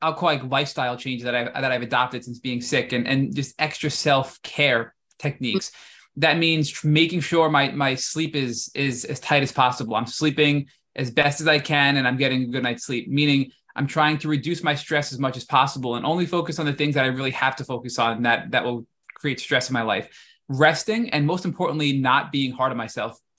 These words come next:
emotion-, you know, psychologically, which is hard when you're like, "Okay, I feel some symptoms creeping back in.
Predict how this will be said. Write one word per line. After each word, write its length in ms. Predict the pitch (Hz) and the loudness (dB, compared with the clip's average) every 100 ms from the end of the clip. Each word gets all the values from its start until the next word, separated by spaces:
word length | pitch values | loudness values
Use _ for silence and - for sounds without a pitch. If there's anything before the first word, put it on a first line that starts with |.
| _ - | _ -2
emotion-, 420 | 143 156 147 - | 4 4 4 0
you 40 | |
know, 80 | 143 | -4
psychologically, 680 | - 143 139 160 147 135 120 | 0 0 6 4 4 -2 -2
which 200 | 131 147 | -2 -6
is 80 | 147 | 0
hard 280 | 226 151 | 4 4
when 140 | 120 135 | 2 0
you're 100 | 135 | 4
like, 260 | 127 123 - _ _ _ | 4 2 -8 _ _ _
"Okay, 240 | 180 190 143 | -4 0 0
I 80 | |
feel 160 | 143 185 | 0 -6
some 120 | 160 | -6
symptoms 280 | 160 185 156 | -6 -6 -6
creeping 240 | - 147 | -2 0
back 420 | 139 131 131 131 - | 4 2 2 -8 -4
in. 240 | 117 110 | -4 -4